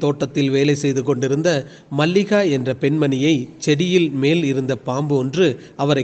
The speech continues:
கடித்ததாக கூறப்படுகிறது. உடனே அவர் கூச்சலிடவே அருகில் இருந்தவர்கள் அவரை மீட்டு கோத்தகிரி அரசு மருத்துவமனைக்கு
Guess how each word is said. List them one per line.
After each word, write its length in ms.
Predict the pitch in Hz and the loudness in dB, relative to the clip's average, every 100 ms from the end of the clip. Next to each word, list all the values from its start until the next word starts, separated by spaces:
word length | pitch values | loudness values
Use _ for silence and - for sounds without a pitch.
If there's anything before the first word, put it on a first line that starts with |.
| - | -2
கடித்ததாக 540 | 135 143 143 131 139 165 | -2 -2 -2 -2 -2 -2
கூறப்படுகிறது. 680 | 160 143 135 131 135 135 135 127 - - - - 147 | 0 0 0 -2 -2 -2 -2 -4 -8 -20 -18 0 2
உடனே 300 | 156 143 185 - 143 | 4 4 2 0 0
அவர் 180 | 139 135 | 0 2
கூச்சலிடவே 680 | 175 180 170 143 135 131 170 123 - - - | 2 2 2 2 2 2 2 0 -6 -8 -2
அருகில் 280 | 190 214 190 | 0 4 4
இருந்தவர்கள் 560 | 151 147 135 135 139 135 | 4 2 2 2 2 0
அவரை 200 | 131 131 127 135 | 0 0 0 -2
மீட்டு 240 | 135 175 185 | 0 -2 0
கோத்தகிரி 420 | 165 175 175 165 139 | 0 0 0 0 0
அரசு 260 | 131 156 160 135 | -2 -2 -2 0
மருத்துவமனைக்கு 680 | 127 151 143 123 120 175 | -2 -2 -2 -2 -4 -6